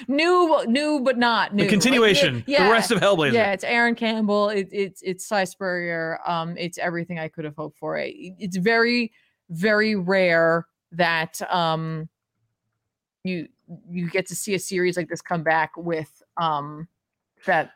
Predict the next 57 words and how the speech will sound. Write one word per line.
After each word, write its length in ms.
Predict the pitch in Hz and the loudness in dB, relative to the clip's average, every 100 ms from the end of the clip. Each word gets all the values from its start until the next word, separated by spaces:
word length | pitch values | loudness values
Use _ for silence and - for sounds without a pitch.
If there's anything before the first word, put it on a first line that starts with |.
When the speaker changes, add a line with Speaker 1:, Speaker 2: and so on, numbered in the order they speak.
| - | -2
Speaker 2:
With 120 | 151 | 2
the 80 | 151 | 4
original 340 | 135 131 127 | 4 2 0
team. 240 | - 127 | -2 0
Speaker 1:
Yeah, 160 | 120 208 | 2 4
yeah, 320 | 190 180 139 - - - _ | 4 2 -2 -6 -20 -20 _
yeah. 80 | - _ _ _ _ _ - | -20 _ _ _ _ _ -6
So 320 | - 165 160 | 2 2 4
I, 300 | 170 170 170 | 2 2 2
I'm, 100 | 175 | 0
I'm 140 | 170 156 | -2 -4
thrilled. 400 | - 151 139 - | -2 -2 -2 -2
I'm 100 | 175 | 0
thrilled 220 | 185 190 | 2 0
for 120 | 190 | 0
them, 320 | 180 170 175 170 | 2 2 2 2
and 80 | 170 | 0
I'm 80 | |
thrilled 220 | 165 170 - | 2 0 2
for 120 | 160 | 0
all 160 | 151 | 2
of 100 | 160 | 2
us 160 | 175 170 | 2 2
who 100 | 220 | 0
are 100 | 190 | 0
fans 320 | 175 165 170 | 0 0 0
of 100 | 185 | 0
the 100 | 208 | 0
first 340 | 233 190 190 - | -2 -2 -2 -2
series. 280 | 202 180 180 | 0 2 2
And 80 | |
I'm 60 | 233 | 2
thrilled 200 | 285 302 | 2 2
for 100 | 330 | 4
those 200 | 294 285 | 4 4
who 40 | 277 | 4
are 180 | 247 240 | 4 4
gonna 140 | 220 | 4
be 80 | 214 | 2
finding 320 | 226 220 226 | 2 4 2
it 80 | 226 | 0
for 60 | |
the 80 | 214 | -4
first 240 | 202 220 - | -2 -4 0
time, 200 | 214 214 | 0 2
get 120 | 262 | 0
to 80 | 240 | 2
go 120 | 247 | 2
back 260 | 233 208 226 | 4 2 2
and 80 | |
be 60 | 220 | 2
like, 80 | 233 | 4
"Oh, 140 | 320 302 | 4 6
there's 180 | 240 | 6
more." 340 | 226 208 208 262 | 4 4 4 4
Speaker 2:
Yeah. 460 | 165 165 175 135 101 | 6 6 4 4 2
Speaker 1:
Um, 240 | 208 196 | 2 0